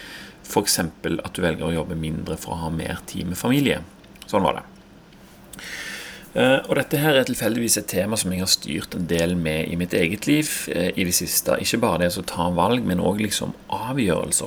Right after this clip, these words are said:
skikkelige, tydelige streker, liksom, herfra endres det, hvis du skjønner, sant?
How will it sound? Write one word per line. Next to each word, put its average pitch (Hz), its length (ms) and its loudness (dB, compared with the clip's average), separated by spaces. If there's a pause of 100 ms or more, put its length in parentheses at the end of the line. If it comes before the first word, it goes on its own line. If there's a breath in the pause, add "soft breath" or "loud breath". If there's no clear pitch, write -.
skikkelige, - 1000 0 (100)
tydelige 113 800 -2
streker, 104 560 2
liksom, 90 380 -2 (420)
herfra - 760 -2 (600)
endres 95 460 2
det, 82 200 0 (280)
hvis - 160 -10
du 90 60 -6
skjønner, - 260 -2
sant? 113 240 0